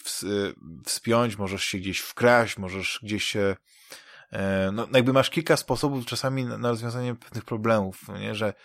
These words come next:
y, możesz się włamać po cichu, używając wytrychów, możesz się włamać głośno, używając, przewiercając po prostu zamek, nie? Tylko wtedy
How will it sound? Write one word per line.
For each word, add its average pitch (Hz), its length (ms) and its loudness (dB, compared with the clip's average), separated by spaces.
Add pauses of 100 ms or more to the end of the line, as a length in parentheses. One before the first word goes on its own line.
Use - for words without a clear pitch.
(280)
y, 98 100 -6
możesz 107 480 0
się - 140 0
włamać 107 360 2
po - 160 -4
cichu, 101 320 -4
używając 95 400 -6
wytrychów, 104 560 -2
możesz 95 240 -6
się 98 200 -8
włamać 104 440 2
głośno, 120 380 6
używając, 98 420 0
przewiercając 120 560 2
po - 100 -8
prostu 101 220 -4
zamek, 95 460 -2
nie? 110 220 -4
Tylko - 240 -8
wtedy 117 300 0